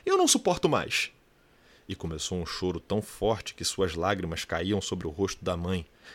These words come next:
a qual limpava-as com movimentos mecânicos. "Minha filha,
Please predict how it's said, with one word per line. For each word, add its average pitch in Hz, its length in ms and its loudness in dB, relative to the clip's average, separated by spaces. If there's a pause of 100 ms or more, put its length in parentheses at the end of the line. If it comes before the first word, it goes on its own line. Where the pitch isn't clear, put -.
a - 80 -6
qual 90 200 -2
limpava-as 85 720 0
com 82 140 -8
movimentos 82 540 -6
mecânicos. - 880 -10 (460)
"Minha 110 220 6
filha, 90 580 -2